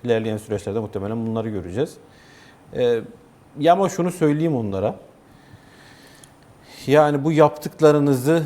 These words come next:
yani çok kendilerinizi gü-, güçten mi zehirlendiniz de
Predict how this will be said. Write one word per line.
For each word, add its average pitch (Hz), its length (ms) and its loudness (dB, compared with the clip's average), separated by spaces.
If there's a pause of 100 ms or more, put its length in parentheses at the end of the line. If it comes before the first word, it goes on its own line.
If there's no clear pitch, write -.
(560)
yani 110 220 -2
çok - 420 -2 (200)
kendilerinizi 120 760 -2 (320)
gü-, 101 140 -14 (380)
güçten 127 380 0
mi 139 140 0
zehirlendiniz 107 800 -2
de 101 180 -2